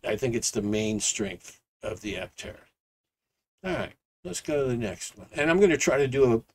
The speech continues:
a, a video on this charging situation. I don't think people realize,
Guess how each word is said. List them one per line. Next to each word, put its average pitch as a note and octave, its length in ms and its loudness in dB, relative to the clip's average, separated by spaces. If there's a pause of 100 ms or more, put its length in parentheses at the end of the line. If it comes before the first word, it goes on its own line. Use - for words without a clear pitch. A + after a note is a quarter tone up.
a, C3 100 -4
a - 20 0
video B2+ 420 4
on G#2 160 2
this G#2 180 -2
charging D#3 400 0
situation. A2+ 600 0
I C#3 40 -4
don't D#3+ 120 -2
think D3 180 -4
people C3 320 0
realize, A2 760 2